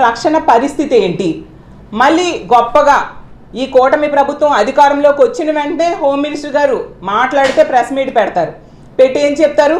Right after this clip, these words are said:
కూటమి ప్రభుత్వం అధికారంలోకి వచ్చింది, ఆడపిల్లలందరూ కూడా ప్రశాంతంగా నిద్రపోవచ్చు, మహిళలు ప్రశాంతంగా నిద్రపోవచ్చు అనేసి చెప్పారు. నాలుగు నెలలుగా చూస్తూ ఉన్నాం, ఈ రాష్ట్రంలో ఆడపిల్లలు ప్రశాంతంగా పడుకోవట్లేదు, ఈ ప్రభుత్వం ప్రశాంతంగా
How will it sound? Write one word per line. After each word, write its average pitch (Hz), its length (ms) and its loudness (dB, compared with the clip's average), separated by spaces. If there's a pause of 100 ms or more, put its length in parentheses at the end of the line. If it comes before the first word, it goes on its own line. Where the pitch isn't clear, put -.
(100)
కూటమి 285 400 2
ప్రభుత్వం 294 460 -2
అధికారంలోకి 285 640 2
వచ్చింది, 311 340 -2 (560)
ఆడపిల్లలందరూ 294 840 2
కూడా 269 180 6 (640)
ప్రశాంతంగా 311 720 2 (100)
నిద్రపోవచ్చు, 277 680 2 (220)
మహిళలు 302 420 2
ప్రశాంతంగా 285 640 0 (100)
నిద్రపోవచ్చు 269 580 2 (100)
అనేసి 247 320 -6
చెప్పారు. 175 320 -2 (420)
నాలుగు 262 400 2
నెలలుగా 294 320 4 (100)
చూస్తూ 302 260 -8 (100)
ఉన్నాం, 214 180 -6 (440)
ఈ 247 40 -4 (100)
రాష్ట్రంలో 302 440 2 (160)
ఆడపిల్లలు 320 520 0
ప్రశాంతంగా 294 680 -2
పడుకోవట్లేదు, 233 640 0 (400)
ఈ 277 40 0 (120)
ప్రభుత్వం 294 520 2
ప్రశాంతంగా 285 580 0